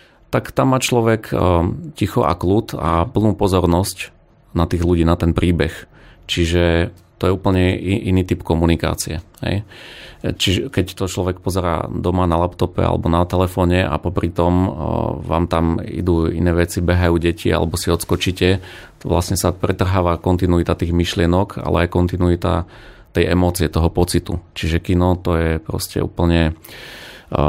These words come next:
úplne diametrálne iný zážitok a v podstate aj my sme už spravili niekoľko dokumentov a tam nás ani nenapadlo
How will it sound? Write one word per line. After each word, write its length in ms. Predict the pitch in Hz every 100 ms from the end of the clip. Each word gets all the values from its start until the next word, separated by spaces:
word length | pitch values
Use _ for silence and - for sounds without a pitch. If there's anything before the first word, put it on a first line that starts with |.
| 76
úplne 400 | 76 92 - 90
diametrálne 640 | 82 87 90 85 87 92 92
iný 100 | 92
zážitok 720 | 85 82 90 92 104 - -
a 380 | - 80 80 85 - - - - -
v 180 | -
podstate 460 | 101 - 101 104 92
aj 260 | - - 82
my 140 | 98
sme 140 | 98 95
už 100 | 90
spravili 540 | - 92 90 87 85
niekoľko 440 | - 101 95 98 95
dokumentov 580 | 90 95 92 98 104 104
a 200 | 87 82
tam 240 | - 90
nás 80 | 92
ani 240 | 90 87 85
nenapadlo 640 | 92 90 80 82 82